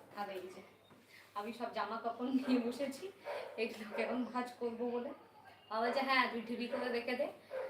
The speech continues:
আর সারা দিনেই বেল্ট পরার কথা কিন্তু মনে থাকছে না। সবাই আমাকে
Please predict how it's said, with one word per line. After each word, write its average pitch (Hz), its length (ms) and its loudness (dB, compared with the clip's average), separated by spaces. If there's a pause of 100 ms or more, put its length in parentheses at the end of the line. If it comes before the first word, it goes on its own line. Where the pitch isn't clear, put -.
(120)
আর - 140 -4
সারা 240 800 2 (100)
দিনেই 247 460 2
বেল্ট 220 380 -4
পরার 233 220 6
কথা 220 340 -4
কিন্তু 233 200 -6
মনে - 300 2
থাকছে - 420 -4
না। - 60 -10 (1040)
সবাই 226 280 4
আমাকে 220 240 0